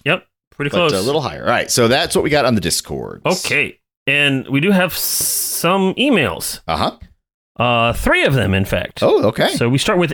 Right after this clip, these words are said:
Speaker 1: Ed.
Speaker 2: Hi, Ed.
Speaker 1: Ed begins with, in very big, bold letters, "Hallowed are the Ori."
Speaker 2: "Hallowed are the Ori."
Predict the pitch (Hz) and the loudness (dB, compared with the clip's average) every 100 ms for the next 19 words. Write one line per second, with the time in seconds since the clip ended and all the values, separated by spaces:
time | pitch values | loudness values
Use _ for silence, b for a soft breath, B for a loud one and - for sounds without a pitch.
0 | - 220 302 131 107 - _ _ 269 240 | -2 2 2 2 0 -4 _ _ -2 2
1 | 240 226 - _ _ _ _ _ _ 147 | 0 -2 -14 _ _ _ _ _ _ 0
2 | 175 147 147 139 147 139 117 - 127 120 | 2 2 2 2 2 2 2 0 0 0
3 | 131 135 123 156 170 127 151 110 143 135 | 0 2 2 2 2 0 0 2 2 2
4 | 127 120 101 - - - - 135 131 131 | 2 2 0 -2 -12 -8 0 2 4 4
5 | 131 117 113 143 143 139 131 139 104 127 | 2 2 2 2 4 2 2 2 4 4
6 | 120 110 107 98 92 117 127 131 123 117 | 4 2 2 2 2 2 2 4 4 4
7 | 101 104 92 98 92 82 76 82 73 69 | 2 2 2 2 4 2 2 0 2 2
8 | 69 67 64 69 65 67 71 | 2 0 0 0 0 0 -2